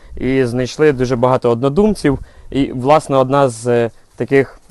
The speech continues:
Людей — це Наталя. Можливо, ми колись з вами її познайомимо, наші глядачі теж пози-, побачаться.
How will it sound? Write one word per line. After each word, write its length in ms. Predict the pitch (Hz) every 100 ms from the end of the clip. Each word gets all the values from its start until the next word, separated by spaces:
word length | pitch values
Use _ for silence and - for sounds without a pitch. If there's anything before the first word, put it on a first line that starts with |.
| _ -
Людей — 400 | 127 143 185 214
це 200 | - 135
Наталя. 540 | 123 131 190 208 196 175 -
Можливо, 300 | 131 127 147
ми 120 | 139
колись 260 | 131 127 120
з 40 |
вами 240 | 120 120 120
її 80 | 117
познайомимо, 720 | 127 123 170 190 160 143 127
наші 260 | 120 120 120
глядачі 360 | 117 117 -
теж 240 | 113 175 -
пози-, 400 | 127 120 123 120 _
побачаться. 560 | - 120 120 113 107 117